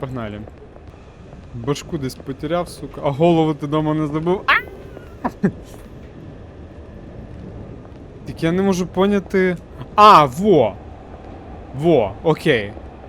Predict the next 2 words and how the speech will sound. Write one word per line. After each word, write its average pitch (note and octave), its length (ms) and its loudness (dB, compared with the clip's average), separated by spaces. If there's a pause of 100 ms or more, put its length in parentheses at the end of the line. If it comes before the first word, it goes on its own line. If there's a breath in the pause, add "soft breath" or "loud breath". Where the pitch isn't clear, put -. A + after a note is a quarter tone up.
(480)
Дивися. B2+ 580 -2 (1300 loud breath)
Ем, A#2 580 0